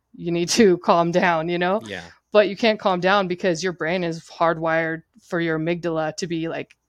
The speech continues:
Speaker 1: in control. And what happens is when the amygdala is in control, your prefrontal cortex,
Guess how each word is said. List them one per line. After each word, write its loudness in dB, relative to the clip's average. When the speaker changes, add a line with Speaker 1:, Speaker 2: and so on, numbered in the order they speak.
Speaker 1:
in -4
control. -4
And 0
what 0
happens -2
is -4
when 0
the 0
amygdala -2
is -4
in -4
control, -2
your -8
prefrontal -4
cortex, -4